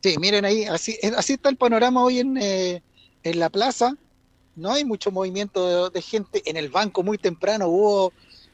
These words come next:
eh, harto movimiento de personas, eh, eh, sobre todo porque estaban en los colegios, en el liceo y en la escuela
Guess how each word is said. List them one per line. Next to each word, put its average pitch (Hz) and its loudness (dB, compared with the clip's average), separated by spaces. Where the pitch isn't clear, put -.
eh, 156 -2
harto 185 -4
movimiento 175 -2
de 170 0
personas, 180 -4
eh, 170 -4
eh, 151 -2
sobre 156 -2
todo 196 0
porque 202 0
estaban 202 2
en 190 2
los 175 2
colegios, 214 -2
en 156 -2
el 156 -2
liceo 247 2
y 202 6
en 185 4
la 175 2
escuela 190 4